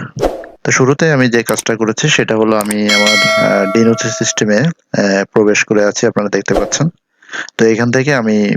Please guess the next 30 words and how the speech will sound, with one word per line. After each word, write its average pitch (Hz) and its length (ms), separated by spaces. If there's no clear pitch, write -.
প্রথমেই, 117 540
আহ, 101 380
হচ্ছে 113 260
আমার, 104 260
আহ, 107 320
যে 107 160
নথি 107 280
মডিউল 107 380
আছে 139 260
সেই 120 200
নথি 101 260
মডিউলে 104 400
প্রবেশ 101 340
করব। 123 320
তার 104 160
জন্য 101 240
আমি 101 140
এই 101 180
নথি 107 200
মডিউলে 101 400
এখানে 101 260
ক্লিক - 340
করলাম। 117 260
নথি 123 220
মডিউলে 143 400
ক্লিক 113 280
করার 117 160
পরে 117 300
এখান 113 240
থেকে 113 460